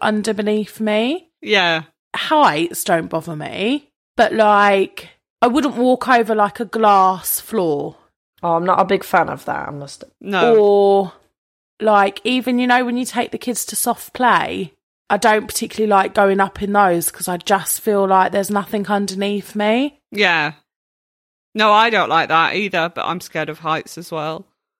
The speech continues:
Speaker 1: But I don't mind a building. Like, I'll go up in a high building.
Speaker 2: No, that makes me funny. I always feel like the building's moving.
Speaker 1: Well, some do, don't they?
Speaker 2: Oh, don't tell me that.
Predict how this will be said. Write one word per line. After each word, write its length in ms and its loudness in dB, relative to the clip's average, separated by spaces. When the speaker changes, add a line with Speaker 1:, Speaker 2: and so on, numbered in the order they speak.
Speaker 1:
But 100 4
I 60 4
don't 260 2
mind 260 2
a 40 -4
building. 760 -2
Like, 180 -10
I'll 100 -2
go 100 -2
up 260 0
in 80 -6
a 60 -6
high 200 -2
building. 800 -6
Speaker 2:
No, 160 2
that 220 2
makes 300 -2
me 80 4
funny. 560 0
I 220 4
always 320 2
feel 180 2
like 140 2
the 80 -6
building's 540 0
moving. 680 0
Speaker 1:
Well, 120 -6
some 360 2
do, 360 2
don't 340 0
they? 420 -4
Speaker 2:
Oh, 240 -8
don't 260 -8
tell 180 -8
me 120 -8
that. 480 -10